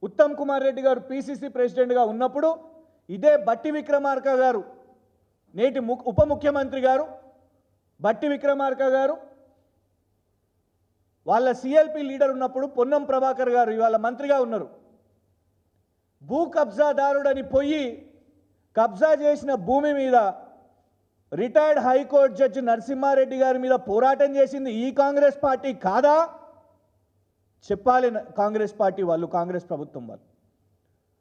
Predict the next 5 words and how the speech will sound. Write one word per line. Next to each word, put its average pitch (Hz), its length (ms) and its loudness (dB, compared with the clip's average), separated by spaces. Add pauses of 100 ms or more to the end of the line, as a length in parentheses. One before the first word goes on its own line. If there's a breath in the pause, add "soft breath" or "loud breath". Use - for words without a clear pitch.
(340)
మీరే 262 440 4
కదా 294 260 4 (440)
ఈయనను 269 340 0
భూ 208 300 0
కబ్జాదారుడు, 277 840 2